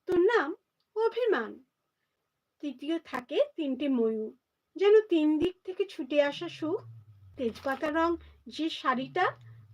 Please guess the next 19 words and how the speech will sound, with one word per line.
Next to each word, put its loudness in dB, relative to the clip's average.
তার 2
নাম 0
দিল -2
বিষাদ। -8
সারা -8
জীবন -4
সে -10
শুধু -8
শাড়ি -6
উপহার -6
পেল। -10
এত 0
শাড়ি 2
সে 0
কি 4
করে 4
এক 2
জীবনে 4
পরবে? 2